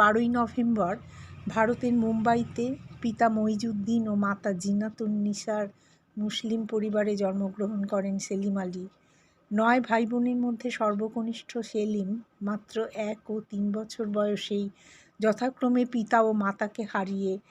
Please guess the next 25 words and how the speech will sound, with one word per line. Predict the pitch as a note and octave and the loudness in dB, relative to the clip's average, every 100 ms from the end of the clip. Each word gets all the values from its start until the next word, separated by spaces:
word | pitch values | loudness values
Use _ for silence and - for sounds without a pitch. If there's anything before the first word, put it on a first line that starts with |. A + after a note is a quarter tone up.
| - _ - | -20 _ -2
নিঃসন্তান | A3+ A3+ C4 B3+ B3 B3+ B3 G#3 | 0 0 0 0 0 0 2 2
মামা | G3 G#3 | 2 0
মামির | G#3+ G#3+ G#3+ G#3+ G3 | 0 0 0 -2 -2
আশ্রয়ে | G3 - G#3+ G3+ G#3+ G#3+ F#3+ | -4 -6 -2 -2 -2 -8 -4
বড় | G3 G3 | 0 0
হতে | G#3+ G3+ G3+ | -2 -8 -10
থাকেন। | - E3+ - E3+ E3+ _ _ _ _ _ _ _ _ _ - | -10 -12 -10 -12 -14 _ _ _ _ _ _ _ _ _ -2
একদম | A#3 A#3 C#4 C#4+ | -2 2 2 2
ছোটতেই | - C4 C#4+ C#4 C#4 C4+ | 0 0 -2 -2 -4 -2
খেলনা | A3+ G#3+ A3 A3 | 0 2 2 2
এয়ারগান | G#3+ G#3 G#3+ A3 A3 A3 | 2 2 0 -2 -2 -2
দিয়ে | A3 A3+ | -2 -2
হলদে | G#3+ G#3 G#3 G#3 A3+ | 0 0 0 0 0
গলা, | A3 G#3+ G#3+ | 0 0 0
চড়ুই | G#3+ G#3 G#3 G#3 | 0 0 0 -4
শিকার | - G#3+ - G#3+ G#3 - _ - - _ - | -6 -8 -4 -4 -4 -10 _ -20 -20 _ 0
ছোট্ট | C4 - C4+ | 0 0 -2
সেলিমের | C4 A3 A#3 A3+ A3+ G#3+ | 0 2 2 2 0 -2
জীবনের | G#3+ G#3+ G#3+ G#3+ | -4 -2 0 2
মোড় | G3+ G3+ G3+ G#3 - - _ - | 2 2 0 -2 -10 -20 _ -8
পক্ষীবিদ | G3+ - A3 A3 G#3+ | -8 -4 -4 -4 -4
হবার | A3 G#3+ G#3 | -2 0 0
দিকে | G3+ G3+ G#3 | -4 -4 -6
ঘুরিয়ে | F3 F#3+ F#3+ F3 | -4 -2 -2 -2
দেয়, | E3+ E3 | -4 -6